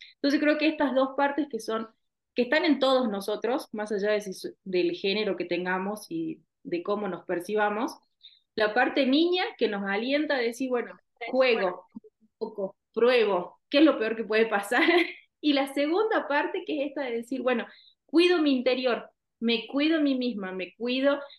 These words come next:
cuido es-, esa llamita interna, ese fuego interno que me di-, me permite levantarme todos los días y,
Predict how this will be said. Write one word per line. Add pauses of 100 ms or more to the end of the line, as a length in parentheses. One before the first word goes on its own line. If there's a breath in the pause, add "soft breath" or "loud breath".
(140)
cuido
es-,
esa
llamita
interna,
ese
fuego
interno
que
me
di-,
me
permite
levantarme
todos
los
días (100)
y,